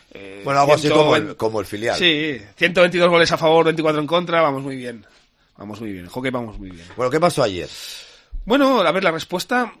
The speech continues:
Speaker 1: eh, no te voy a engañar, eh, era la esperada, era la esperada porque eran los inputs que me habían, que me habían ido transmitiendo el club a lo largo de estos meses, a mí y a mis compañeros de,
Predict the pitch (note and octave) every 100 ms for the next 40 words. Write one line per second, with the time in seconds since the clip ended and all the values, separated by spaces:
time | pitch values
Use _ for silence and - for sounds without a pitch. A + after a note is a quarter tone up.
0 | - - C3 B2+ B2+ B2 C3 C#3 E3+ C3+
1 | B2 F#3 D3 G#2 G#2+ C3+ B2 A#2+ B2 A#2+
2 | A#2+ A#2 A2+ A#2+ C3 C#3 C#3+ F3 E3 -
3 | A#2+ D#3 D#3 G#2+ A2+ A2+ B2+ C#3 - C3+
4 | C#3+ D3+ C3+ C#3 C#3+ D3 C3+ D#3+ - D3
5 | B2+ B2 C3+ C#3 B2+ A#2+ A#2 G#2+ B2 B2
6 | A#2+ C#3+ D3 C3+ B2+ C3 C3 C3 B2 C3
7 | C#3 - - - C3+ C3 C3+ D3+ - G#2
8 | C3 C#3 G#2 - G#2+ B2+ C#3 C3+ C3 B2
9 | B2 B2+ A#2+ A#2 A#2 A#2 A2+